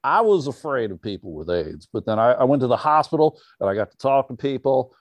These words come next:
and, uh, we shared some food. I was, uh, I was a little nervous about that, Matthew, I'm not gonna lie, but, uh, it was, it was good. And I, and I think they showed,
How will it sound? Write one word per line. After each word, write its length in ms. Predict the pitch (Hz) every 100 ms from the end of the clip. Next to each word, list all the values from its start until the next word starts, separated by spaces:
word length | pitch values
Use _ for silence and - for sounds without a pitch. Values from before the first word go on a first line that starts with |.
| _ _
and, 320 | - 87 85
uh, 120 | 87 80
we 120 | 90
shared 380 | - 139 131 117
some 200 | - 90
food. 580 | - 127 120 123 123 113
I 140 | 101 90
was, 320 | 87 85 -
uh, 40 |
I 800 | 85 78 76 50 - 50 50 -
was 240 | 52 87 85
a 20 |
little 200 | 92 92
nervous 320 | 98 117 107
about 160 | 117 117
that, 180 | 123
Matthew, 300 | 120 120 113
I'm 60 | 101
not 100 | 90
gonna 120 | 87
lie, 100 | 87 90 _ _ -
but, 240 | 107 104
uh, 340 | 117 110 107 107
it 100 | 135
was, 280 | 180 165 -
it 60 |
was 160 | 190 180
good. 240 | 302 311
And 180 | 151 127
I, 60 | 123
and 180 | 131 123
I 240 | 123 123 120
think 200 | - 127
they 80 | 135
showed, 560 | - 160 151 147 143